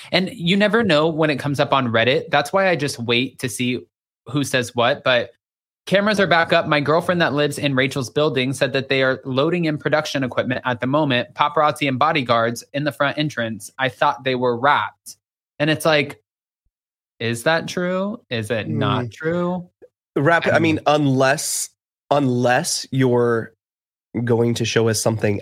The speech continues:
Speaker 2: after the reunion, what else is there to put in this last,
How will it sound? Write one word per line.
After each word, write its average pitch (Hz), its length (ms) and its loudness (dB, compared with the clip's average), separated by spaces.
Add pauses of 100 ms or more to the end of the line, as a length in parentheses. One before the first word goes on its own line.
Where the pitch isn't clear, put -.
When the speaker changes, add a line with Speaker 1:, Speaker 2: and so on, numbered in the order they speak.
Speaker 2:
after 123 420 0
the 123 120 0
reunion, 117 640 0
what 131 200 2
else 127 220 2
is 113 140 -2
there 110 160 2
to 107 200 -4
put 113 240 -2
in 104 200 2
this 107 160 -2
last, 107 500 0